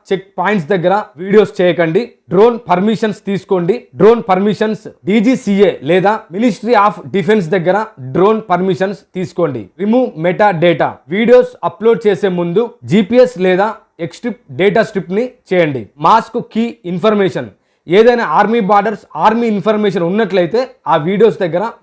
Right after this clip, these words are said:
మాస్క్ చేయండి. Think before you post. వీడియోస్ ని పోస్ట్ చేసే ముందు ఒకసారి ఆలోచించి పోస్ట్ చేయండి. వీడియోలు తీసే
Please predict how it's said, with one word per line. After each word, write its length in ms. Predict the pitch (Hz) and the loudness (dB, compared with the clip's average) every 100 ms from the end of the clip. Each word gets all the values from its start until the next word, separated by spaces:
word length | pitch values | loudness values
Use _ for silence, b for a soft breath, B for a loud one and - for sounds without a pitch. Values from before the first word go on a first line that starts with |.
| 147 | -8
మాస్క్ 280 | 156 196 - 165 | -2 -2 -2 -2
చేయండి. 300 | 170 135 107 98 _ - | -2 -2 -8 -16 _ 0
Think 200 | 247 247 196 131 | 2 2 -2 -2
before 300 | 165 202 220 208 | 0 4 4 2
you 80 | 226 - - | -4 -6 0
post. 240 | 208 - 139 104 _ 175 | 0 0 -8 -18 _ -6
వీడియోస్ 260 | 220 254 220 | 0 0 0
ని 40 | 214 - | -8 0
పోస్ట్ 260 | 226 226 - | 2 2 0
చేసే 220 | 202 196 202 | -2 0 -2
ముందు 180 | 185 202 226 | -2 -4 -6
ఒకసారి 260 | - 190 180 165 | -4 -2 0 2
ఆలోచించి 420 | 202 170 175 180 - _ | 0 -2 -6 -8 -12 _
పోస్ట్ 220 | 202 190 190 | -2 -2 -2
చేయండి. 260 | 147 104 98 - | -4 -6 -16 -4
వీడియోలు 300 | 190 233 254 196 | 0 4 2 2
తీసే 260 | 220 185 | -2 0